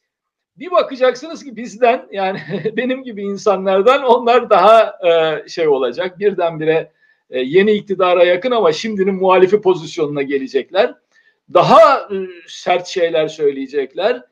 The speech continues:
ve daha çok sevilecekler belki bazıları <laughs> yani. Bunları, mesela bazı aileler var basında. Hangi iktidar değişirse değişsin onlar hacı yatmaz gibi o iktidarın yanındadır. E, dün küfür etti, e, iktidara, e,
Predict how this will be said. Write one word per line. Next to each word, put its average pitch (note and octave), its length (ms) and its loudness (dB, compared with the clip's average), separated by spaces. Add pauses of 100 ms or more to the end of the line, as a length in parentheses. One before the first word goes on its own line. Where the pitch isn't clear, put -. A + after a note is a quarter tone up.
(320)
ve A3 180 4
daha B3 200 6
çok F4 180 -2
sevilecekler C4+ 840 -2
belki G3 320 0
bazıları E3 520 2
<laughs> - 60 -4
yani. - 260 -4 (220)
Bunları, B3+ 640 -8 (340)
mesela G#3+ 360 4
bazı A3+ 280 6
aileler G3+ 560 6
var E3 240 2
basında. E3+ 680 0 (280)
Hangi E4 320 2
iktidar F#3+ 480 0
değişirse F#3+ 500 4
değişsin F#3 340 0
onlar A#3 280 2
hacı A3+ 220 4
yatmaz A#3 440 0
gibi F3 140 2
o A#3 120 8
iktidarın G#3 480 4
yanındadır. A3+ 640 2 (480)
E, F#3 360 -2 (380)
dün D#4+ 180 -6
küfür A#3+ 240 -6
etti, F#3 640 2 (140)
e, D#3 160 -10
iktidara, G3 960 0 (300)
e, F3 420 0